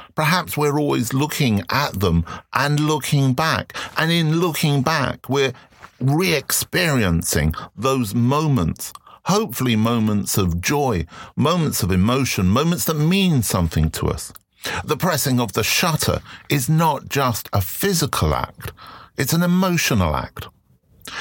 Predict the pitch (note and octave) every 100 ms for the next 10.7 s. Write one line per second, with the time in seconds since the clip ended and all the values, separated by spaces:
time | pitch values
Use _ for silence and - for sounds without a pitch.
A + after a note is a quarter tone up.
0 | - G3+ E3 - A3+ F#3+ E3+ G#2+ A2+ A2
1 | G#2+ A2+ D3+ D#3+ C#3+ G#2 F2+ G2 E2 -
2 | F2+ - D#3+ D#3 A2+ - D#2+ - - -
3 | - F#3 F3 - F3+ D#3+ A#2+ A#2+ F#3 F3+
4 | B2+ F2+ E2+ D#2 - A2+ - B2 B2 B2
5 | D3+ A#2+ D3 - - G2 F#2 F#2 - -
6 | - A2 G2+ B2+ A#2+ G#2 - - - -
7 | - B2+ - E3+ G3+ D3+ G2+ - - -
8 | - - - D3+ D#3+ - - A2 G#2 -
9 | C3 - A#2 G2+ G#2 B2 B2+ A#2+ F#2 F2
10 | E2 - B2 B2+ E3+ G#3